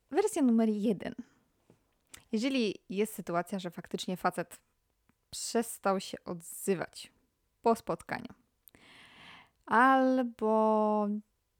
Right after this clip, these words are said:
w dziwny sposób pisze, nie komunikuje się tak samo, y, nie, mm,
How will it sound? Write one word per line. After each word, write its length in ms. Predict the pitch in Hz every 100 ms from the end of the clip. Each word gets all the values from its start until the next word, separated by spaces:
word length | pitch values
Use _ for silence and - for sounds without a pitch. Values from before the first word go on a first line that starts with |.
| -
w 40 |
dziwny 320 | 202 214 208 202
sposób 520 | - 196 - 185 175 _ -
pisze, 800 | - 240 247 - 247 233 226 220
nie 120 | 214 196
komunikuje 760 | - 185 185 180 175 208 226
się 140 | 220 233
tak 240 | 233 -
samo, 920 | - 233 226 220 214 208 202 202 208 _ - - - _ _ 196
y, 120 | 190
nie, 580 | 196 202 202 196 190 196 - -
mm, 1040 | 202 196 190 190 180 180 180 180 175 170